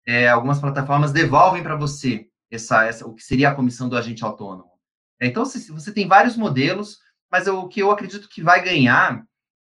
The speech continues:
é, vai ser o que oferecer o melhor serviço pro, pro investidor, Vitor,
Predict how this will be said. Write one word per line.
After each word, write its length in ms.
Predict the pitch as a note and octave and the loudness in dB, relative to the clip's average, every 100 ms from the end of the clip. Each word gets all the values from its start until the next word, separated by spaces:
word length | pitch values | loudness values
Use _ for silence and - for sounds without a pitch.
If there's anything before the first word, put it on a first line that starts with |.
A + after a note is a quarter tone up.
| _ | _
é, 480 | A2+ B2 B2 B2 B2+ | -2 0 0 0 0
vai 180 | C3 D3+ | 0 -2
ser 180 | - F3+ | -4 -10
o 80 | |
que 100 | F3+ | -8
oferecer 540 | F#3+ D#3+ E3 D3 - F3 | -10 -8 -8 -8 -8 -6
o 140 | F#3 | -6
melhor 380 | F#3 E3 D#3+ G3+ | -4 0 2 0
serviço 720 | - G#3+ C#3+ B2+ - - C#3+ | 0 -4 -2 -4 -6 -10 -18
pro, 840 | D#3+ E3 E3 D#3 D3+ C#3+ C3+ B2+ C#3 | -10 -6 -4 -4 -2 0 2 0 -4
pro 100 | D#3 | -4
investidor, 920 | D#3 D3+ D3 A2+ A#2+ A#2+ A2+ A2 G#2 | -4 -4 -6 -4 -2 0 -2 -4 -8
Vitor, 340 | A2 A2 A2 | -8 -8 -8